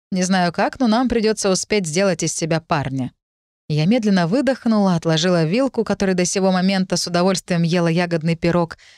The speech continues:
и попыталась осмыслить услышанное.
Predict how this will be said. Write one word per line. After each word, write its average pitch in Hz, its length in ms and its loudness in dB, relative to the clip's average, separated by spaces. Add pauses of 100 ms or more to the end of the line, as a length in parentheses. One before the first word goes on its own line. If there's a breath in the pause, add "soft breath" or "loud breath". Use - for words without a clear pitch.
(200 loud breath)
и 262 100 -4
попыталась 226 580 -2
осмыслить 185 500 -2
услышанное. 143 720 -2